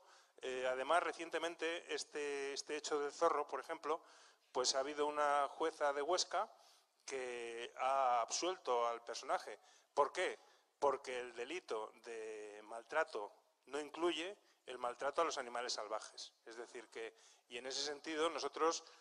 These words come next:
eh, hemos planteado una, una proposición de ley para que se incluya, además de, además de un aumento de las penas por el maltrato, que se incluya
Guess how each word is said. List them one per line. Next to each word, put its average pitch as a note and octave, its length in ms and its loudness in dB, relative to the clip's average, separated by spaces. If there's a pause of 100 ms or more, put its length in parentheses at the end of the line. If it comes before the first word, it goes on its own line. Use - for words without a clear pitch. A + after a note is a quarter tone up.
(340)
eh, B2 220 -4
hemos C3 200 -4
planteado C#3+ 520 2
una, C3+ 340 0
una C3 320 -2
proposición C3+ 460 -4
de C3+ 80 -4
ley D#3 240 -4 (500)
para B2+ 280 4
que C#3+ 280 -2
se - 180 -2
incluya, C3+ 560 0
además C3 380 0
de, D3 160 0
además B2+ 340 0
de D3 80 -2
un D3 300 -2
aumento C#3+ 380 2
de D3 60 4
las D3 160 2
penas C3+ 300 -2
por B2+ 140 -2
el C#3 60 -4
maltrato, D3 400 -2
que B2 100 -8
se B2 80 -4
incluya B2+ 480 -2